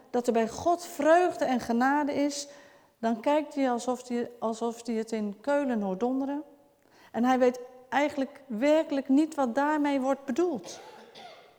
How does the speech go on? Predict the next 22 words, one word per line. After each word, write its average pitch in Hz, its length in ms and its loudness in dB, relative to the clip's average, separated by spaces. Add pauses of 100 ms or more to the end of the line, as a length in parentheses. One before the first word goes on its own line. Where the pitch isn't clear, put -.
(360)
En 262 120 2
in 285 120 4
deze 311 340 4
derde 339 340 4
uitleg 330 440 0
staat 311 280 -2
de 277 80 -2
vader 359 480 0
centraal. 285 680 -2 (800)
En 247 80 -2
het 254 140 -2
gaat 370 360 -2
erom 339 280 2
dat 277 180 2
je - 120 -2
ontdekt 240 640 0 (420)
hoe 320 420 4
hij 285 220 2
is, - 680 -8 (680)
hoe 285 260 4
hij 285 220 4
reageert, 269 1040 0